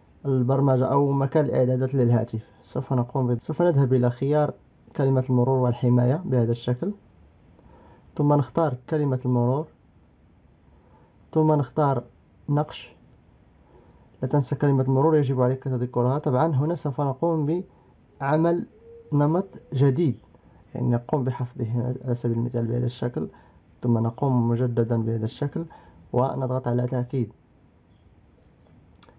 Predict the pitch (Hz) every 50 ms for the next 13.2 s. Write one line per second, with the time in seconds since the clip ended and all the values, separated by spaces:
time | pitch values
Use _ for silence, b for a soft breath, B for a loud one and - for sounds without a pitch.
0 | _ - 127 123 - 160 165 160 - 160 143 135 127 - 151 147 139 - 139 131
1 | 127 127 123 - - 156 160 - - _ _ _ _ - 127 123 131 - 131 131
2 | 139 143 139 135 135 135 123 135 147 147 139 120 135 131 127 - 131 - 123 120
3 | 113 107 110 107 117 - 123 - - - 131 135 131 - - 127 120 127 120 120
4 | 120 - 117 110 113 113 - - - - - 127 - B B B B B B B
5 | B - 139 131 127 123 143 143 131 - 131 127 127 127 135 127 - 104 120 120
6 | - 127 127 127 - - - - - - - - 104 - - 127 123 120 120 123
7 | 127 139 135 139 127 127 127 120 113 117 120 117 120 - 131 127 - - 123 123
8 | 120 117 113 117 113 113 127 131 127 - 143 151 - - - - - _ - -
9 | - - - _ - - - - - _ 220 214 196 202 220 226 - - - -
10 | - - - - _ _ - - - - - - - _ - - - - 165 139
11 | 120 120 123 123 - - 131 135 127 123 123 - 135 123 120 117 117 120 120 117
12 | 113 113 120 117 110 117 117 113 113 - - 156 147 143 147 139 120 113 117 -
13 | 135 147 160